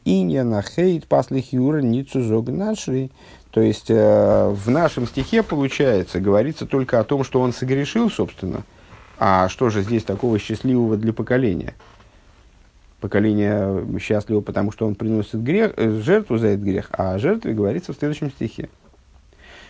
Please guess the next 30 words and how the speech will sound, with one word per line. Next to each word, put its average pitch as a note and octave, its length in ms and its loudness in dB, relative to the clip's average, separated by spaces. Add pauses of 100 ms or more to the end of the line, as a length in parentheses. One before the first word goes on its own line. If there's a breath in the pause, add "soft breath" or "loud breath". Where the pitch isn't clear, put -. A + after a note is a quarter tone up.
(140 loud breath)
«Мицад F3+ 420 4 (120)
свей F3 240 2
куш A#2+ 320 -2
есть F3 300 0
лернт E3 320 -2
Раши». B2 500 0
И, D3+ 380 0 (440)
э, F#2+ 400 0
опираясь D#3 540 0
на A#2+ 180 0
эти F3 220 -4
два, B2+ 260 0
две A#2 560 -2
проблемы, B2+ 720 0
на G#2+ 140 -2
две B2+ 160 -4
непонятности, A#2 680 -2
которые F#2 400 -4
с-, - 140 -18
заключены G2 580 -2
в E2 40 0
этом, F2+ 220 -4
в F#2 60 -2
этом F#2 180 -6
стихе - 320 -6
в A3 80 -8
самом, G#2+ 380 -2 (880 loud breath)
э, G#2 440 2
Раши F3 400 2
выучивает: G#2+ 760 -2